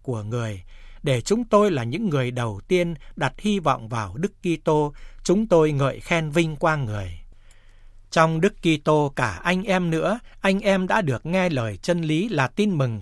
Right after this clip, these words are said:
cứu độ anh em. Vẫn trong Đức Kitô, một khi đã tin, anh em được đóng ấn Thánh Thần, đấng Thiên Chúa đã hứa. Thánh Thần là bảo chứng phần gia nghiệp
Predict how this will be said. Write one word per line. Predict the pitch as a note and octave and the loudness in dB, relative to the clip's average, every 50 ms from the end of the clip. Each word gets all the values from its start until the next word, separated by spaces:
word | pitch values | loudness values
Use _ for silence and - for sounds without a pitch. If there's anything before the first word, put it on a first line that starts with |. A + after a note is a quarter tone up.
| - | -4
cứu | - E3 A3 A#3+ | 0 0 0 2
độ | D#3 C#3+ B2+ A#2 - | 2 0 0 0 -2
anh | - - F3 E3 D#3+ | -4 -4 -4 -4 -4
em. | G#3 G3 D3+ D#3 D3 D3+ D3 - - - - - - - - - - - - - - - - - - - - - - | -2 -2 -2 -2 -2 -4 -8 -14 -18 -20 -20 -20 -20 -20 -20 -20 -20 -20 -20 -20 -20 -20 -20 -20 -20 -20 -16 -2 4
Vẫn | D3+ E3 G#3+ A3+ A3 | 4 4 4 4 -2
trong | - F#3 F#3 F#3 F3+ | 0 0 2 2 2
Đức | G3 A3 - - - | 0 0 0 -2 -2
Kitô, | G3 F#3 F3+ E3 - F3 E3+ E3 E3 E3 D3+ | 0 0 2 2 4 4 6 6 4 2 0
một | C#3+ C#3+ C#3 C3+ - - | 2 2 2 2 0 -2
khi | - A3 G#3 G3 | -2 0 0 2
đã | F3 F#3 G3+ A3 - | 2 2 0 0 2
tin, | - F#3 F#3 F#3 F3+ F3+ - - - - - | 2 4 4 4 2 -2 -6 -12 -20 -16 -4
anh | - F#3+ F#3+ F#3+ | 0 2 2 2
em | G#3 G3 F#3+ G3 F#3+ E3 | 4 4 4 4 4 2
được | C#3 A#2 - - - | 0 0 -2 -4 -2
đóng | D3 D#3 E3+ - | 0 0 0 0
ấn | - E3 F3+ G#3+ A#3 | 0 0 0 0 -2
Thánh | - - E3+ G3 A#3 | -2 -2 -2 -2 0
Thần, | - C#3 C3 A#2 G#2 G2 F2+ - - - - - | -2 -2 -2 -2 -4 -8 -12 -14 -20 -20 -10 -2
đấng | D3+ D#3+ G3 A3+ - | 2 2 2 2 2
Thiên | - F#3 F3 F3 E3+ | 2 2 2 2 0
Chúa | - - D#3 E3+ F#3+ | -2 0 0 0 0
đã | E3+ E3 D#3+ E3 | 0 0 0 0
hứa. | C#3 D3+ D3 D3 D#3+ F#3+ A3 - - - - - _ - - - - - - | 2 0 0 0 -2 -4 -10 -14 -20 -20 -20 -20 _ -20 -20 -20 -20 -12 0
Thánh | - G3+ B3 B3 | 0 0 2 4
Thần | - D#3+ D3 C#3+ | 2 2 2 4
là | C#3 C3+ C3+ | 2 2 2
bảo | B2+ C3 A#2 G#2+ F2 F2 | 2 2 0 0 -2 -4
chứng | - - E3+ A3 C4 | -2 -2 0 0 0
phần | A#3 - D3 C3 A#2+ A2+ | -2 -2 -2 -2 -2 -2
gia | A#2 F#3+ G3 G#3 | -2 0 0 0
nghiệp | F#3 D3+ C3 A#2+ - | 0 0 -2 -2 -4